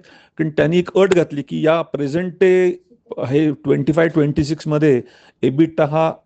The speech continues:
अडीचशे कोटीपेक्षा जास्त झाला पाहिजे, तो होणार नाही, आम्हाला पण माहीत आहे, आम्हाला म्हणजे जे इथं आहेत त्यांना माहीत आहे. त्यामुळे ते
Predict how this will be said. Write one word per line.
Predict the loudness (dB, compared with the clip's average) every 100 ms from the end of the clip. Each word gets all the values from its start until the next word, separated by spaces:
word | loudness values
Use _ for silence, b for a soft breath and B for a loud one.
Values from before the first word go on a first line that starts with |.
| -4
अडीचशे | -2 0 -2
कोटीपेक्षा | -2 -4 -2 -4 -2
जास्त | 0 -2 -2 -2
झाला | 0 0 0
पाहिजे, | 0 -4
तो | -4 -2
होणार | 0 0 0
नाही, | -2 -2
आम्हाला | -2 -2
पण | -2 -2
माहीत | -2 -4 -8
आहे, | -10 -10
आम्हाला | -8 -4 -2
म्हणजे | -2 -2 0
जे | 0 0 -2 _ _ _ _ _ -8
इथं | -2 0
आहेत | 2 0
त्यांना | 0 -2 0
माहीत | -4 -6 -12
आहे. | -14 b b b b
त्यामुळे | -8 -6
ते | -10